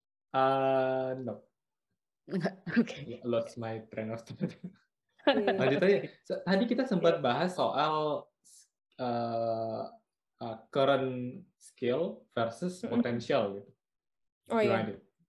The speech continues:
Speaker 2: Ya, eh, menurut seorang Lisa,
Speaker 3: Mm-mm.
Speaker 2: mana yang biasanya dititik beratkan oleh H R? Sebenarnya tadi lo udah bahas sedikit-sedikit, tapi kita
Speaker 3: Iya,
Speaker 2: buat
Speaker 3: iya,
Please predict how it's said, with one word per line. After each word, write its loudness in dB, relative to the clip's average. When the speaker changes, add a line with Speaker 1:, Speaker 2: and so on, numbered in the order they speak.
Speaker 2:
Ya, 2
eh, 2
menurut -2
seorang 0
Lisa, -2
Speaker 3:
Mm-mm. 6
Speaker 2:
mana 6
yang 0
biasanya 2
dititik -8
beratkan -6
oleh -8
H -20
R? -20
Sebenarnya 0
tadi 0
lo 0
udah -4
bahas -10
sedikit-sedikit, -14
tapi -10
kita 2
Speaker 3:
Iya, 0
Speaker 2:
buat 2
Speaker 3:
iya, -6